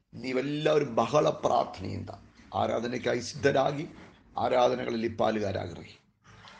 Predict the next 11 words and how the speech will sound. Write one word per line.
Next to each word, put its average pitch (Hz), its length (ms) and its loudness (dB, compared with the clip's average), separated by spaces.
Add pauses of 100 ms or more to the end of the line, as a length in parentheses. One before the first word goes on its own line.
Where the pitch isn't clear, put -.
(2500)
ಆಮೆನ್. 90 280 -6 (760)
ಇವತ್ತಿನ 156 340 0
ಚಿಂತಕ್ಕಾಗಿ 147 560 0
ಎರಡು 151 420 0
ಪೇತ್ರನು 139 540 0 (260)
ಮೂರನೇ 139 440 -2
ಅಧಿಕಾರ 117 380 0
ಒಂಬತ್ತನೇ 113 960 -2
ವಾಕ್ಯ. 95 340 -4 (1200)
ಕರ್ತನು 165 520 2
ತನ್ನ 147 280 4